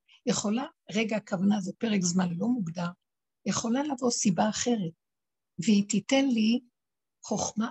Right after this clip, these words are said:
אחרת, ולא יהיה לי לאותו דבר, או דבר דומה, ולא יהיה לי קושייה. למה?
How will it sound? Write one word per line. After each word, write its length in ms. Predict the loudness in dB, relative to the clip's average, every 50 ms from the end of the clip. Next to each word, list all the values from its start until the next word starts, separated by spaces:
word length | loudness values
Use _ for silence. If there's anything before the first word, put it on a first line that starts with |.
| -4 -4 -2
אחרת, 1000 | 0 0 0 0 0 0 0 0 -2 -4 -4 -6 -8 _ _ -20 -20 -20 _ _ _ _ _ _ _ _ _ _ _ _ -6 -4
ולא 260 | -2 -2 -2 -2 -2
יהיה 360 | -4 -2 -2 0 0 2 2
לי 260 | 0 0 0 0 0 -2 -6 -14 -14 -2 4
לאותו 380 | 6 6 6 4 2 0 0 0
דבר, 400 | 2 2 0 2 4 2 2 2 -2 -8 _ -4
או 60 | -4
דבר 320 | 0 0 0 2 2 0 0
דומה, 380 | 0 0 2 2 2 2 0 -4 -8 _ _ _ -12 -8 -6 -6 -6 0 2 4 6
ולא 300 | 6 6 6 6 6 6
יהיה 300 | 6 6 6 6 6 4
לי 160 | 4 4 2 2
קושייה. 640 | 2 2 4 4 6 6 6 6 6 4 4 4 2 0 -2 _ _ _ 6 8 10 10
למה? 300 | 10 8 6 4 0 -2